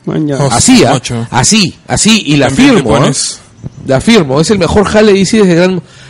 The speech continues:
Speaker 3: o sea, con, con diferencias. Grant Morrison es un cosmogónico, un tipo que piensa en, este, en historias complejas y demás. Esta huevona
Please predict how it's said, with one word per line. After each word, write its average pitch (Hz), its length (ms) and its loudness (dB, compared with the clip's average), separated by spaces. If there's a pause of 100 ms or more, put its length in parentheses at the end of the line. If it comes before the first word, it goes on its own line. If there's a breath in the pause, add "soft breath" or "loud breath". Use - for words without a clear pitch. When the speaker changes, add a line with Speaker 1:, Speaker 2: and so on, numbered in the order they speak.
(180 loud breath)
Speaker 3:
o 175 80 -2
sea, 214 180 0
con, 196 180 -2
con 180 200 0
diferencias. 156 600 0
Grant 220 200 0
Morrison 226 460 2
es 202 100 2
un 220 100 0
cosmogónico, 175 960 2 (140)
un 175 120 -8
tipo 196 300 2
que 170 100 0
piensa 190 520 2 (400 loud breath)
en, 151 240 0
este, 143 400 -2
en 156 60 0
historias 180 280 0
complejas 170 800 0
y 131 40 0
demás. 139 400 0 (400 loud breath)
Esta 190 220 2
huevona 185 520 2